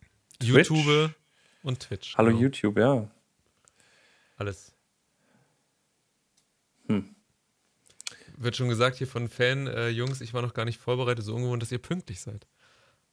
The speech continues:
Speaker 2: Ja, wir dachten heute zu einem so besonderen, andächtigen Tag,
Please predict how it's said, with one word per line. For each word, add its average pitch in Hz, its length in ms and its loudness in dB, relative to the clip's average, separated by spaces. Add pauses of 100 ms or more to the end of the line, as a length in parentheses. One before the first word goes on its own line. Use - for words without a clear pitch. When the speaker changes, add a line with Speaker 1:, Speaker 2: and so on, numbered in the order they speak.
Speaker 2:
Ja, 110 220 -6
wir 98 80 -4
dachten 113 260 -2
heute 120 280 4
zu - 120 -6
einem 123 320 -4
so 127 240 0
besonderen, 135 720 -2 (480)
andächtigen 135 840 -2 (480)
Tag, 110 440 -4